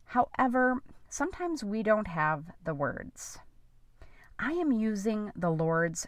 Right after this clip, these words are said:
Prayer as a model for praying over our homeschools because we have it memorized.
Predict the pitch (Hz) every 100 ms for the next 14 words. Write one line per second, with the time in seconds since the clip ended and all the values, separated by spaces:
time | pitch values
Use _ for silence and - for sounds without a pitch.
0 | - - 143 123 - 160 - 165 170 156
1 | 151 151 147 - - 170 147 - - 220
2 | 196 147 147 160 - 156 165 - 160 160
3 | 208 214 - - 143 143 - - - -
4 | - - - 220 - 226 226 226 - -
5 | 233 233 285 320 262 311 349 202 - -
6 | - - -